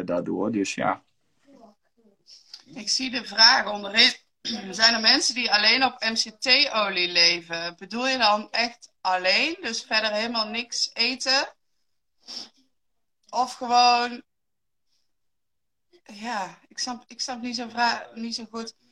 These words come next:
Speaker 2: Eh, als je alleen op M C T gaat leven, dan kom je natuurlijk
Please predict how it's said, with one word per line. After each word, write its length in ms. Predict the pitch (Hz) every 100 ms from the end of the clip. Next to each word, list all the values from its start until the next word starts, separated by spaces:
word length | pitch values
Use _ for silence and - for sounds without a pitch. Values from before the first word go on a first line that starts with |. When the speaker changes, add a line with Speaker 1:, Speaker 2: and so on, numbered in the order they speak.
| _ _ _
Speaker 2:
Eh, 160 | 214
als 200 | - 240
je 80 | 269
alleen 460 | 233 240 262 311 247
op 140 | 247
M 140 | 233
C 220 | 233 - -
T 80 | 254 269 269 220
gaat 480 | 208 202 208 - - _ _ _ _
leven, 540 | 190 202 208 208 196 214
dan 140 | 226
kom 180 | 254 247
je 60 |
natuurlijk 500 | 240 233 247 240 -